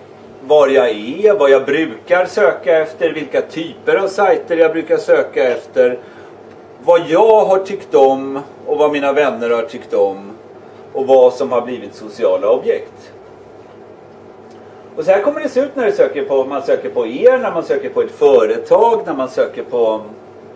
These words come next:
era produkter. Och, och ganska snart för alla som är inloggade i Google. Det kan bli ännu mer.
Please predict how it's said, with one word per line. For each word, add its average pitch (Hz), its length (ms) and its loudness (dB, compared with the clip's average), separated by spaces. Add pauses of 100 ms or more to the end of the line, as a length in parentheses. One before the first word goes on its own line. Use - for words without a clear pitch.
(1800)
era 143 180 4
produkter. 214 800 2 (1600)
Och, 180 340 0
och 175 100 -2 (140)
ganska 185 460 0
snart 240 640 -6 (260)
för 160 160 6
alla 113 440 2
som 120 180 -8
är 117 40 -8
inloggade 104 520 -4
i 135 60 -4
Google. 208 360 4 (2250)
Det 160 60 -8
kan 190 220 0
bli 185 100 2
ännu 185 300 0
mer. 113 320 -4